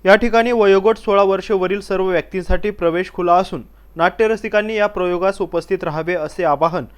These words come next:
केंद्राचे अध्यक्ष अंकुशराव कदम, सल्लागार नंदकिशोर कागलीवाल, सचिन मुळे, निलेश राऊत, डॉक्टर आनंद निकाळजे, दासू वैद्य, डॉक्टर रेखा शेळके, प्रेरणा दळवी, सुहास तेंडुलकर, नीना निकाळजे, शिव कदम, डॉक्टर कैलास अंभुरे,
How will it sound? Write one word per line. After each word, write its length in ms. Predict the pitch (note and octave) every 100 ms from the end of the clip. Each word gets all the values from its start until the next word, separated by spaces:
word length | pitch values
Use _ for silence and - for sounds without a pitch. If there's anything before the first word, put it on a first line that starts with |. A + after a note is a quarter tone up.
| - - -
केंद्राचे 420 | F#3 G3+ G#3+ G#3+
अध्यक्ष 420 | G#3+ F3+ G3+ -
अंकुशराव 560 | G#3+ F#3 - F#3 F#3 F3+
कदम, 320 | F3+ E3+ F#3
सल्लागार 540 | G3+ F3 E3+ E3+ F3+
नंदकिशोर 640 | E3+ D#3+ D#3+ D#3+ - F3+ F#3 - -
कागलीवाल, 520 | E3+ E3 F#3 G3+ F3 A2+ - -
सचिन 360 | - F3+ - G3
मुळे, 300 | F#3+ F#3 G#3 -
निलेश 400 | E3+ F3 F#3 F#3
राऊत, 280 | E3+ E3+ G#3 -
डॉक्टर 360 | E3+ E3+ A3
आनंद 340 | G#3 F3+ G3+ G#3
निकाळजे, 580 | G3+ E3 E3 D#3 E3 A3 - -
दासू 360 | E3+ F3 A3+
वैद्य, 340 | G#3 G3 F#3 G#3+
डॉक्टर 360 | F#3 - G3
रेखा 260 | F3 E3 F#3+
शेळके, 340 | - F#3 F#3 G3
प्रेरणा 440 | G3 E3+ D#3+ F3
दळवी, 360 | E3 E3+ F3+ B2 - - -
सुहास 300 | F3+ G#3+ A3
तेंडुलकर, 560 | G3+ G3 G#3+ G#3 G#3+ B3+ - -
नीना 300 | F3 G#3 A#3
निकाळजे, 520 | G#3+ G3 G3 G#3+ F#3+ - -
शिव 260 | - G#3
कदम, 400 | G#3+ G#3 G3 G#3+ A3 F3+
डॉक्टर 340 | F3+ F3+ A3+
कैलास 480 | A3 G3+ G3 G#3 G#3
अंभुरे, 440 | E3+ E3 G3 G#3